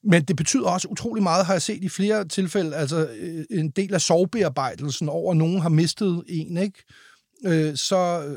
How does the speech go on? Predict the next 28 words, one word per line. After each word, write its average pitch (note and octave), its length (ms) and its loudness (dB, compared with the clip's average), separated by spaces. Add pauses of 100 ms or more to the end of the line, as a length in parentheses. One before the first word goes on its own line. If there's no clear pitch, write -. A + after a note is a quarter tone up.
(120)
du D#3+ 60 -8
ved, C#3 60 -2
det D#3 120 -4
kan E3 100 -2
være D#3+ 100 2
en C#3+ 80 0
gammel C#3+ 340 2
mor, C#3 260 4
der C3 80 0
har C3 80 2
mistet C#3+ 360 0
sin C#3 140 -2
mand, C3+ 260 0
og C#3+ 100 -8
så E3 80 -8
betragter C#3 460 -4
hun C#3+ 280 0
en D#3 180 -4
af B2+ 80 -4
børnebørnene C3 600 0
som C3+ 140 -4
manden, C3 460 -2 (500)
der C3 40 4
er A#2+ 40 0
kommet B2+ 260 0
tilbage, B2 560 -2
og B2 120 -6
så E3 260 0